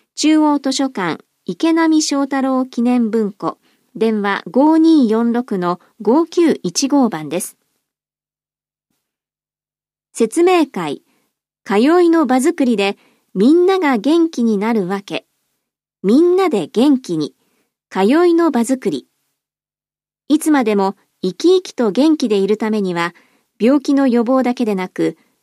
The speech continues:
体と脳の老化を予防することが重要です。聞いた後にやってみたいと思える、通いの場の魅力や、筋力アップに効果のある体操などを紹介します。日程と場所です。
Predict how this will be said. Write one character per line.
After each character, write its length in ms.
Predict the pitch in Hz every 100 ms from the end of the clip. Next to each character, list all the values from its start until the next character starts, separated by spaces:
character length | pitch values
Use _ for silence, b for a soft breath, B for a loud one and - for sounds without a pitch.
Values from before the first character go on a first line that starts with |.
| _
体 400 | 202 262 285 294
と 180 | 285 269
脳 260 | 262 370
の 160 | 339 190
老 240 | 180 247
化 220 | 254 247 233
を 80 |
予 160 | 190 175
防 220 | 208 277
す 120 | - 302
る 100 | 311
こ 120 | 311
と 120 | 311
が 160 | 269 240
重 220 | 196 190
要 180 | 180 175
で 140 | 175
す。 200 | 214 - _ _ _ _ _ _ _ _ _ -
聞 120 | 254
い 80 | 339
た 140 | 381
後 160 | 381 302
に 140 | 185
や 120 | 160
っ 40 | 165
て 220 | _ 311
み 140 | 339
た 120 | 349 370
い 80 | 339
と 120 | 226
思 180 | 208 214
え 80 |
る、 220 | 196 175 175 b b _
通 360 | 180 190 269 330
い 80 |
の 160 | 320 320
場 120 | 285
の 160 | 262 254
魅 180 | 170 170
力 280 | 233 247
や、 260 | 214 208 - _ _ _
筋 220 | 226 320
力 260 | 359 370 359
ア 60 |
ッ 40 | 359
プ 200 | - 247
に 160 | 233
効 260 | 220 285 285
果 160 | 262 226
の 140 | 220
あ 60 | 208
る 120 | 175
体 220 | 214 220
操 200 | - 226
な 140 | 226
ど 100 | 208
を 60 | 175
紹 200 | - 185
介 200 | 190 185
し 120 | -
ま 160 | 185 208
す。 200 | - - _ _ _ _ _ _ _ _ _ -
日 200 | 240 254
程 180 | 320 320
と 100 | 302
場 100 | 269
所 140 | 269
で 140 | 226 254
す。 180 | -